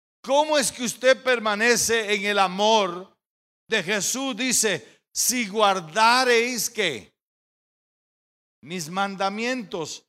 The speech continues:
¿Y qué leímos en, en Mateo veintiocho? Dice, "Enséñeles que guarden todas las cosas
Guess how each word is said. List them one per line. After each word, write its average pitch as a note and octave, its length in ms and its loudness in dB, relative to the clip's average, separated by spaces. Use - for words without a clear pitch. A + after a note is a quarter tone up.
¿Y F#3+ 120 -8
qué A3+ 160 -2
leímos A3+ 580 0
en, F#3+ 340 -8
en G#3 200 0
Mateo G3+ 400 0
veintiocho? A3+ 680 0
Dice, A3 720 -4
"Enséñeles F3+ 1200 -4
que D3+ 180 -6
guarden F#3+ 920 -2
todas G3 840 -2
las C#3 280 -12
cosas F#3 840 -4